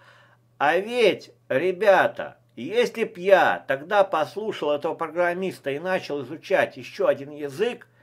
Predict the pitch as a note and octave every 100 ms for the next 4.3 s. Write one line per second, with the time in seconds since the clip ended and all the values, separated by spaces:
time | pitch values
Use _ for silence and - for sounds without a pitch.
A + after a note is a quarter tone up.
0 | _ _ _ _ C3 C#3+ C3+ D3 D#3+ D#3+
1 | D3 C3+ C#3+ C3+ C#3 B2+ C3 C3+ C#3+ A2+
2 | F2 - _ _ _ _ _ C3 D3 F3+
3 | A#3 G#3 F3 G3 G3 F3+ B3+ B3+ G3 -
4 | _ D#3 F3